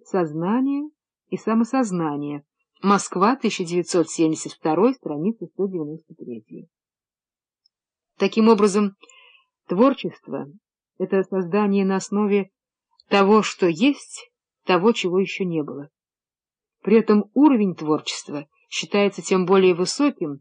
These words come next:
чем большей оригинальностью характеризуется творческий результат.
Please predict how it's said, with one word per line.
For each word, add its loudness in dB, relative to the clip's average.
чем 0
большей 2
оригинальностью 0
характеризуется -2
творческий -2
результат. -4